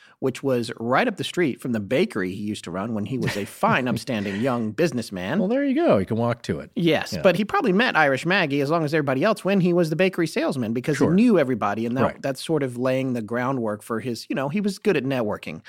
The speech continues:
Speaker 2: No, you get to know all the people running every kind of business because they all in some way offer food or drink, and
Speaker 1: Yes.
Speaker 2: especially a, uh, brothel's got a full bar going, and I'm sure with snacks.
Speaker 1: Needed
Speaker 2: Yeah.
Speaker 1: bread.
Speaker 2: <laughs> Exactly.
Speaker 1: So, <laughs> so at the brothel, a man named Muldoon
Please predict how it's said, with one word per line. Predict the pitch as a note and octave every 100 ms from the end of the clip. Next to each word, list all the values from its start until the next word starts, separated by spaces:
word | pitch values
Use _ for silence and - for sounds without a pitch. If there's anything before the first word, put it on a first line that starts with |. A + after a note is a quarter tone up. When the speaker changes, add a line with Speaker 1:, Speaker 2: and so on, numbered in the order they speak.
| -
Speaker 2:
No, | F#3+
you | F3 F#3+
get | A3
to | G3+
know | F#3 F#3 F#3
all | E3
the | E3+
people | E3+ D#3+
running | C#3+ D3+ D#3 D#3
every | E3 F#3+ F3+
kind | C#3+
of | A#2+
business | F#2+ F#2+ A2
because | - B2 B2 G#2
they | A#2 A#2+
all | A#2 B2+ C3
in | A#2
some | - D#3
way | B2+ A2+ -
offer | A2 G#2+ - A2 G2
food | - - D3+ A#2+ G2+ G#2+
or | G#2+ G#2
drink, | G2 G2 F#2
and | G2+
Speaker 1:
Yes. | G2
Speaker 2:
especially | A#2 A2 - G#2 G2 F#2 F#2
a, | F#2
uh, | E2+
brothel's | E2 G2 G2 - F2+ F#2
got | - F#2
a | F2 F2+
full | G#2
bar | F2 G2+ G#2
going, | G#2 F2+ F2
and | E2+
I'm | F2
sure | F2+ F#2
with | E2+
snacks. | - - - - -
Speaker 1:
Needed | D3 A2+ A3+
Speaker 2:
Yeah. | -
Speaker 1:
bread. | F3+ -
Speaker 2:
<laughs> | D#3 -
Exactly. | E3
Speaker 1:
So, | - F#3 D#3+ D#3+ F3 - -
<laughs> | - - -
so | - F#3 E3+
at | E3
the | C#3+
brothel, | F3+ F#3+ F#3 D3 C#3 D#3+ -
a |
man | C#3+ D#3+ D#3
named | D3+ D3 C#3+
Muldoon | D3 C3 D3 F3+ F3 E3